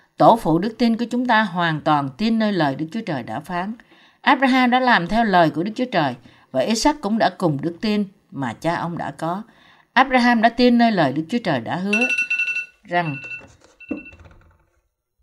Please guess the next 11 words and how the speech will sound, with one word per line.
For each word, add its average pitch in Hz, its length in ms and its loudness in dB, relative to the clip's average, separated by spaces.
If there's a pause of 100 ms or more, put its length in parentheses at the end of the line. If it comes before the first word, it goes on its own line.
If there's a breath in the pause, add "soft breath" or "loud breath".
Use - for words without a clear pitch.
(240)
Ngài 175 520 2
sẽ - 480 -2
ban 214 420 4
vùng 143 240 -2
đất 180 220 -2
Canaan 190 560 -2
cho 190 140 -4
dòng 131 320 -2
dõi 120 200 -6
của 190 140 -10
ông. 165 280 -6